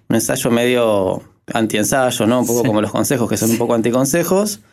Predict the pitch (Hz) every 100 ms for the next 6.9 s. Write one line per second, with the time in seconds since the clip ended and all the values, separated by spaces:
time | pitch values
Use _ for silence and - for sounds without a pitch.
0 | _ - - - _ _ _ _ _ -
1 | 147 147 160 185 180 175 180 175 170 180
2 | 180 170 175 170 202 202 196 170 160 -
3 | 139 160 156 170 165 151 131 135 135 135
4 | 143 135 131 135 135 127 139 165 170 139
5 | 151 196 269 127 135 104 98 110 127 123
6 | 117 120 131 135 113 117 117 127 160